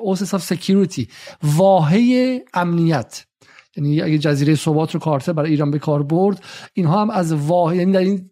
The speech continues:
در این ج-، بیابانی که همه جا بی‌امنی و ناامنی هستش، اینا مثل یه واحه‌ای هستن. سبز و خرم از امنیت و قراره که این امنیت هم با ثبات و دوامدار باشه. توی وبسایتشون هم،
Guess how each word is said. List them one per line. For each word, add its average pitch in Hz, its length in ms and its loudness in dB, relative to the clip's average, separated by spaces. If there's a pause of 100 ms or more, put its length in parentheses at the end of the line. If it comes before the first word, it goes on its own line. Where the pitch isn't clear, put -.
در 165 100 -4
این 170 200 -2
ج-، - 380 -8
بیابانی 180 640 0
که 175 100 -4
همه 156 220 -2
جا 170 100 -2
بی‌امنی 160 500 0
و 165 60 0
ناامنی 156 400 0
هستش، 160 280 -2
اینا 202 120 -2
مثل 208 180 0
یه 226 60 2
واحه‌ای 180 460 2
هستن. 165 580 -4 (1040)
سبز 165 280 -4
و 170 40 -2
خرم 185 600 -2
از 180 220 -4
امنیت 180 460 -4
و 202 40 -6
قراره 180 320 0
که 196 120 -6
این 208 100 -4
امنیت 180 360 -4
هم 208 160 -2
با 165 160 0
ثبات 165 480 -4
و 208 60 -4
دوامدار 156 500 0
باشه. 214 220 -6
توی 220 240 -4
وبسایتشون 208 640 -4
هم، 214 140 -2